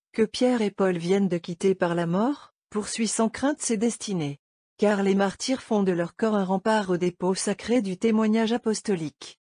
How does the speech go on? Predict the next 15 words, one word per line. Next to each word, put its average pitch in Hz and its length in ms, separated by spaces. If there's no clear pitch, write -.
Vivants, 214 480
ils 214 200
sont 220 180
la 196 140
force 262 340
de 214 80
l'épouse. 160 600
Leur 208 260
trépas 220 400
ne 220 140
saurait 185 340
l'appauvrir, 180 800
semence 208 520
de 180 80
chrétiens, 185 600